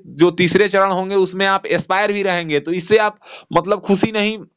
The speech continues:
सोचिए कि पचहत्तर हजार होगा, इसमें तो पक्का नौकरी लगेगा। लेकिन हाँ, अगर आप मेहनत करते हैं, अगर आपकी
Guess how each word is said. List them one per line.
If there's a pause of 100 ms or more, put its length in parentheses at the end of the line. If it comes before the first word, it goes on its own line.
(640)
सोचिए
कि
पचहत्तर
हजार
होगा,
इसमें
तो
पक्का
नौकरी
लगेगा। (300)
लेकिन
हाँ,
अगर
आप
मेहनत
करते
हैं,
अगर
आपकी